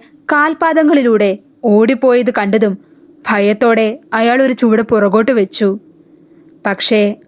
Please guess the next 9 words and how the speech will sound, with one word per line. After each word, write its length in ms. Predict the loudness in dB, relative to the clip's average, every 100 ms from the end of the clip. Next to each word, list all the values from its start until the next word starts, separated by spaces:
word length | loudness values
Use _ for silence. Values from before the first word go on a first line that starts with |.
| -8
അയാൾ 240 | -2 -2 -2
കാല് 380 | -2 -2 0 2
വഴുതി 340 | 0 0 -2
പാടത്തേക്ക് 680 | -2 -2 -2 0 -2 -2 -2
തെന്നി 240 | 0 2 2
വീണിരുന്നു. 580 | 2 2 0 -2 -4 -8 -18 -20 -20 -20 -20 -20 -20 -4
പെട്ടെന്ന് 540 | -4 -2 0 0 0 -4 -10 -8 -2
തന്റെ 220 | 0 2
മടിയിലൂടെ 680 | 2 2 2 2 2 0 -4